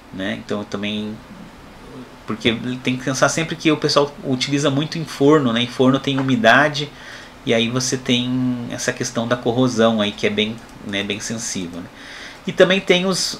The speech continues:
termopares aqui, tipo S, R, N, que são de metais nobres, né? Que é a platina,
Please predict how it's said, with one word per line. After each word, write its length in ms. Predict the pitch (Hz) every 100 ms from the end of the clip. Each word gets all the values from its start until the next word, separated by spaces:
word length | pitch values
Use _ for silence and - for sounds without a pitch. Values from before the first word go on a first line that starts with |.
| - -
termopares 760 | 156 160 151 - 139 165 135
aqui, 200 | 127 -
tipo 300 | 131 - 127
S, 420 | 123 147 - -
R, 340 | 123 123 123 127
N, 100 | 143
que 140 | -
são 200 | - 147
de 120 | 143 147
metais 500 | 143 - 139 147 135
nobres, 500 | 135 143 139 104 104
né? 180 | 117
Que 120 | 123 123
é 40 |
a 20 |
platina, 920 | - 120 - - 127 156 135 104 98